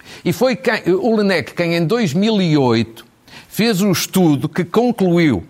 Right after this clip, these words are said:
depois de várias alternativas, que a solução era Alcochete. O engenheiro Matias Ramos escreveu ontem no Público um artigo sobre esta matéria, em que deu alguns dados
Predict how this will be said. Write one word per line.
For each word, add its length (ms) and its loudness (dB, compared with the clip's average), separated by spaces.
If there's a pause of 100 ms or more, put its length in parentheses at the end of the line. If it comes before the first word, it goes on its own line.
(160)
depois 300 0
de 80 -4
várias 240 -2
alternativas, 580 -4
que 80 -4
a 40 -2
solução 380 -6
era 120 -2
Alcochete. 580 -8 (1040)
O 100 -2
engenheiro 240 -2
Matias 380 -2
Ramos 540 -4 (440)
escreveu 560 -2 (120)
ontem 440 0
no 140 0
Público 560 -2
um 160 -4
artigo 500 -4
sobre 300 -6
esta 180 -8
matéria, 300 -12 (540)
em 100 -4
que 140 -10
deu 200 -2
alguns 540 -2
dados 640 -6